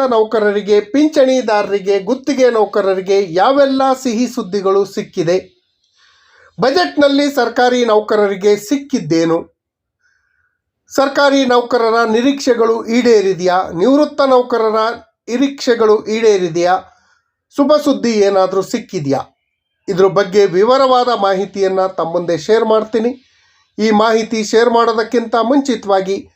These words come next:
ಯಾರ್ಯಾರು ಈ ಚಾನಲ್ಗೆ ಸಬ್ಸ್ಕ್ರೈಬ್ ಆಗಿಲ್ಲ, ದಯವಿಟ್ಟು ಸಬ್ಸ್ಕ್ರೈಬ್ ಮಾಡ್ಕೊಳ್ಳಿ, ನಿಮ್ಮ ಸ್ನೇಹಿತರಿಗೂ ಶೇರ್ ಮಾಡಿ. ನೀವು ಫೇಸ್ ಮಾಡ್ತಾ ಇರೋಂಥ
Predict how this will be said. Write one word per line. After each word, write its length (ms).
ಯಾರ್ಯಾರು 560
ಈ 220
ಚಾನಲ್ಗೆ 520
ಸಬ್ಸ್ಕ್ರೈಬ್ 560
ಆಗಿಲ್ಲ, 300
ದಯವಿಟ್ಟು 720
ಸಬ್ಸ್ಕ್ರೈಬ್ 500
ಮಾಡ್ಕೊಳ್ಳಿ, 480
ನಿಮ್ಮ 280
ಸ್ನೇಹಿತರಿಗೂ 600
ಶೇರ್ 300
ಮಾಡಿ. 360
ನೀವು 140
ಫೇಸ್ 320
ಮಾಡ್ತಾ 280
ಇರೋಂಥ 320